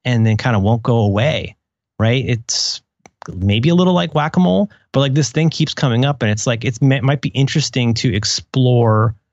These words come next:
what it is about that thing that's bothering you now. Is it really just, do you really have the same feeling about it now that you did then?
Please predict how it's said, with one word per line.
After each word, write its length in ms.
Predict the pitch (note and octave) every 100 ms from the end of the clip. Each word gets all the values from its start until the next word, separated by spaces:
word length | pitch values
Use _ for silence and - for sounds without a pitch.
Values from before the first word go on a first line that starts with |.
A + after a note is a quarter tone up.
| _ _ _
what 200 | C3+ E3+
it 80 | E3
is 200 | E3 D3
about 240 | B2 G#2+ A2+
that 180 | A2+
thing 160 | A#2 A2
that's 140 | G2+
bothering 480 | - F#2 G2+ F#2+ F2+
you 160 | F2 F2+
now. 440 | G2+ F#2 E2 F2 _ -
Is 240 | G#3 A3 G#3
it 100 | D#3
really 300 | D#3 D#3 B2+
just, 420 | C#3 B2+ A2+ - C3+
do 120 | D3
you 200 | G3+ A#3
really 380 | C#3 D3 D#3+ D#3+
have 280 | C#3+ C#3+ C3+
the 80 | B2+
same 240 | C3+ B2+
feeling 320 | A#2 B2+ A#2+
about 240 | A#2+ A2+ A2+
it 80 | A2
now 240 | G#2+ A2+
that 180 | B2+ -
you 60 |
did 220 | C#3+ D#3 F3
then? 260 | A3+ A#3